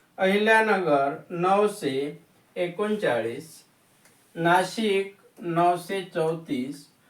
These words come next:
मुंबई शहर आठशे बत्तीस,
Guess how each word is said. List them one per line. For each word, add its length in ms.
मुंबई 480
शहर 500
आठशे 520
बत्तीस, 720